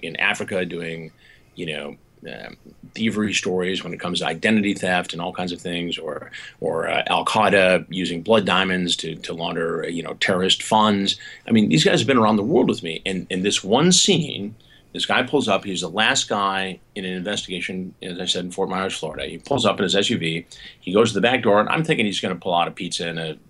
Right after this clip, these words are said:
you know, six-pack. Instead, he leads his five-year-old son out by the hand, walk up, walks up the driveway, into the house. Now, I've gotta figure out what I'm gonna do.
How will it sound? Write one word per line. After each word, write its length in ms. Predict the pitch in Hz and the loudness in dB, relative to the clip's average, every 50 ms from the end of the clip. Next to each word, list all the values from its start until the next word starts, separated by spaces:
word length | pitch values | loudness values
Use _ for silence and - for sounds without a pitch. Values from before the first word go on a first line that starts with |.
| _ _ _ | _ _ _
you 120 | - - - | -12 -10 -6
know, 80 | - | -2
six-pack. 500 | - - - - - - - - - - _ _ _ _ _ _ - - - - _ _ - - | 0 0 0 0 0 -4 -8 -8 -10 -12 _ _ _ _ _ _ -20 -20 -20 -20 _ _ -8 -4
Instead, 320 | 90 - - 156 147 131 | -2 0 2 2 2 2
he 60 | 110 | 2
leads 320 | - 113 135 156 160 - 117 | 0 2 2 2 2 2 0
his 120 | 104 - | -2 -2
five-year-old 540 | - - - 127 110 101 92 78 73 - 113 | 0 0 0 0 0 0 0 0 0 0 0
son 380 | - - 131 127 104 82 78 - - | 2 2 2 2 2 0 -2 -6 -6
out 240 | - 76 78 78 - | -4 -4 -4 -4 -6
by 80 | 87 | -6
the 80 | 87 90 | -6 -6
hand, 420 | - 76 69 64 - 90 95 - - - | -6 -6 -6 -6 -8 -8 -10 -12 -8 -4
walk 240 | 87 87 87 - | -2 0 0 2
up, 200 | - - - - | 0 -2 -2 -2
walks 280 | - 110 104 104 - - | 0 2 2 4 4 2
up 100 | 151 156 | 2 2
the 80 | - - | 2 0
driveway, 520 | - 107 76 76 - - - - - - 117 - _ _ _ _ _ _ _ - | 2 2 2 2 -2 -4 -8 -10 -10 -12 -12 -16 _ _ _ _ _ _ _ 0
into 160 | 117 127 147 | 2 2 4
the 100 | 135 107 | 4 2
house. 340 | 82 78 78 - - - - - - | 0 0 -4 -6 -8 -12 -14 -10 -4
Now, 80 | - 104 | 0 0
I've 120 | 127 170 | 2 2
gotta 140 | 165 160 135 - | 2 0 0 0
figure 140 | - 120 | -2 -2
out 100 | 95 82 | -2 -2
what 100 | 90 90 | -4 -6
I'm 60 | 82 76 | -8 -8
gonna 140 | 80 73 | -12 -14
do. 200 | 76 80 78 71 | -12 -12 -14 -14